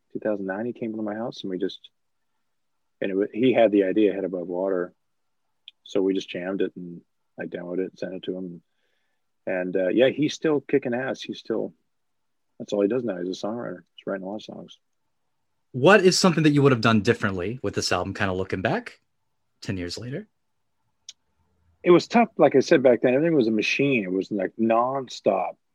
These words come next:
Speaker 1: But what would I have done differently? Maybe taking more time and seeing if we would have done something maybe a little different. Um, but other than that, like, I, I really am one of those guys that accepts things for what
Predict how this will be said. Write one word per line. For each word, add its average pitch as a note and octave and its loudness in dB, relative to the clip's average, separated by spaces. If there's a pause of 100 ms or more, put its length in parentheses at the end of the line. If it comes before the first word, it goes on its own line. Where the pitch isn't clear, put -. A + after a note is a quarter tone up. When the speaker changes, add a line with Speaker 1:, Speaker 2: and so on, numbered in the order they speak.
(120)
Speaker 1:
But E3+ -2
what E3 4
would E3 6
I E3 10
have D3 6
done D3+ 4
differently? D#3 2 (400)
Maybe B3+ 0
taking D3+ 4
more B2+ 8
time B2+ 4 (2000)
and A#2+ -4
seeing D3 4
if C3 6
we C3+ 10
would B2+ 10
have A#2+ 6
done B2+ 6
something A#2 0
maybe G#2+ 6
a G2+ 6
little G2 4
different. G2 -4 (580)
Um, F2+ -8 (1120)
but G2+ -4
other F3 0
than G3 2
that, A2 0
like, G2 0
I, D3 -4
I C#3+ -2
really G3+ 10
am E3+ 4
one E3 6
of D#3 6
those C#3+ 6
guys C3 8
that A2+ 2
accepts - -2
things A#2+ -4
for A2 -2
what G#2+ 4